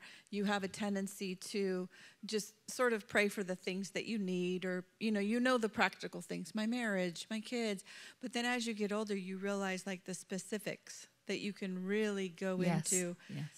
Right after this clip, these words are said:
Speaker 1: um, even changing other people's hearts, changing situations, like asking God, you know, for that. What was your plan for prayer, like, early on, or maybe even what, what's your plan for prayer now? Like, do you get up in the morning and pray? I mean, you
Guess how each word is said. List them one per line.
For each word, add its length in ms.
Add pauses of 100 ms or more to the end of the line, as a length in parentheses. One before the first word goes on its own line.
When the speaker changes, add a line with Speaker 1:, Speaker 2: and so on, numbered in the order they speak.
Speaker 1:
um, 260
even 340
changing 440
other 180
people's 400
hearts, 440
changing 420
situations, 1000
like 160
asking 480
God, 400 (420)
you 80
know, 120
for 180
that. 280
What 220
was 300
your 180
plan 540 (380)
for 200
prayer, 580
like, 220 (120)
early 320
on, 160
or 100
maybe 240
even 280
what, 200
what's 300
your 80
plan 320
for 120
prayer 260
now? 220
Like, 240
do 80
you 220 (380)
get 140
up 180
in 100
the 60
morning 480
and 160
pray? 160
I 40
mean, 160
you 60